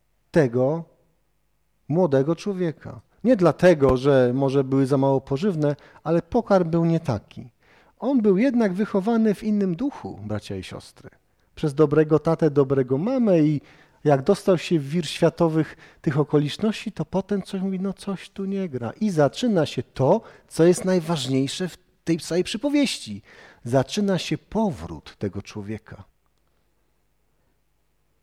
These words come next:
Więc nie znajduje pokarmu w warunkach światowych. Jest to opisane, że głód wielki panuje w ziemi, jedzą tam nie wiadomo co, a więc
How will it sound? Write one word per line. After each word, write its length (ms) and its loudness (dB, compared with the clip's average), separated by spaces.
Więc 300 -2
nie 180 0
znajduje 460 2
pokarmu 560 4
w 40 -4
warunkach 500 2
światowych. 920 -8
Jest 180 -2
to 80 6
opisane, 540 2
że 140 0
głód 260 2
wielki 380 4
panuje 420 4
w 40 -2
ziemi, 500 2
jedzą 340 6
tam 180 0
nie 100 2
wiadomo 400 2
co, 440 2
a 140 -2
więc 340 -4